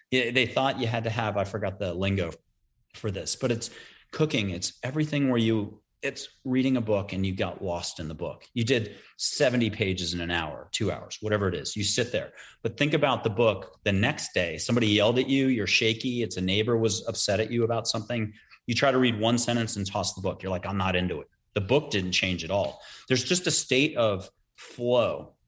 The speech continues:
And Scrooge at the beginning of the movie or the book was dental floss. He was about one thing, money,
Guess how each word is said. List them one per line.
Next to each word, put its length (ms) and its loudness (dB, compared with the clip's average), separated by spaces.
And 140 2
Scrooge 480 2
at 120 -2
the 60 -6
beginning 420 2
of 60 0
the 60 0
movie 300 2
or 100 2
the 80 0
book 380 -2
was 220 -4
dental 240 2
floss. 560 -14
He 60 -2
was 120 2
about 280 0
one 200 4
thing, 340 -4
money, 640 2